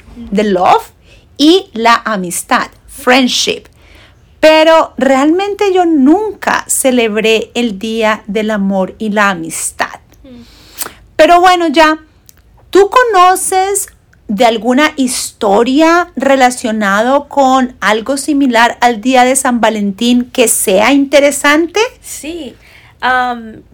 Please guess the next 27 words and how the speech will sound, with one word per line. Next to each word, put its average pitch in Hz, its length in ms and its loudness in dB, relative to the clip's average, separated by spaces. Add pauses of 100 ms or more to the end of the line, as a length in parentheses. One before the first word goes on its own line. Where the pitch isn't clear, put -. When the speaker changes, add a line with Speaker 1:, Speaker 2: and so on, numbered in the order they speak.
(120)
Speaker 1:
de 254 200 -4
hecho, 302 280 -6
en, 254 140 -12
en 240 240 -8
Barcelona, 233 960 -8
en 220 240 -10
España, 208 880 -8
tienen 220 1040 -14 (100)
un 220 360 -14
día 214 440 -8
que 214 120 -14
se 208 140 -16
llama 208 300 -10
el 196 200 -12
Día 196 220 -8
de - 120 -14
San 202 220 -16
Jordi. - 440 -14 (580)
Speaker 2:
Oh, 269 220 -6
el 220 180 -6
Día 190 200 -6
de 247 120 -2
San 208 320 -8
Jordi. 262 760 0
Bueno, 226 300 0
Speaker 1:
Sí. - 140 -20
Speaker 2:
cuéntame, 320 640 0